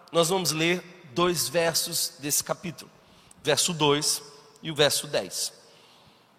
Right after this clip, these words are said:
Olha o verso dois, o que diz: "Vocês podem reconhecer o Espírito de Deus deste modo. Todo espírito que confessa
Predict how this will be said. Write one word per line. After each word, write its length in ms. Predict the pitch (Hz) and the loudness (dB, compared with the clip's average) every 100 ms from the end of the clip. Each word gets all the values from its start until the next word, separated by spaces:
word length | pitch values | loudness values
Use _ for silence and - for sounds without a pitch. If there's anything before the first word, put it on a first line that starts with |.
| _ _ _ _ _ _ _ _ _ | _ _ _ _ _ _ _ _ _
Olha 160 | 208 214 | 4 6
o 40 | |
verso 240 | 208 - | 4 2
dois, 460 | 165 175 180 175 - | 0 0 0 0 0
o 60 | 180 | -4
que 140 | 170 | -6
diz: 420 | 143 143 117 - - - _ - | -4 -4 -2 -4 -6 -16 _ -8
"Vocês 340 | 170 - 285 | 0 2 2
podem 320 | - 220 196 | 2 2 2
reconhecer 600 | 170 175 170 156 - 170 | 0 -2 -2 -2 0 -2
o 40 | 139 | -4
Espírito 640 | - - 170 156 131 - - _ _ _ _ _ _ _ _ _ _ _ _ _ _ _ _ _ _ _ _ _ _ _ _ _ _ _ _ _ - | -6 -6 -8 -10 -10 -16 -18 _ _ _ _ _ _ _ _ _ _ _ _ _ _ _ _ _ _ _ _ _ _ _ _ _ _ _ _ _ -10
de 120 | 147 | -8
Deus 640 | 123 156 127 - - - - - - - | 2 2 2 0 -2 -4 -10 -20 -20 2
deste 380 | 165 175 - 180 | 6 8 8 6
modo. 340 | 151 117 - - - - - - - - - _ | 6 6 2 -14 -20 -20 -20 -20 -20 -20 -20 _
Todo 360 | 220 240 185 | 10 10 8
espírito 640 | 185 - - 220 202 - 175 | 4 4 4 2 2 -2 -8
que 120 | 156 | -4
confessa 920 | 180 160 - 180 190 185 - 208 | -2 -2 4 8 8 8 4 2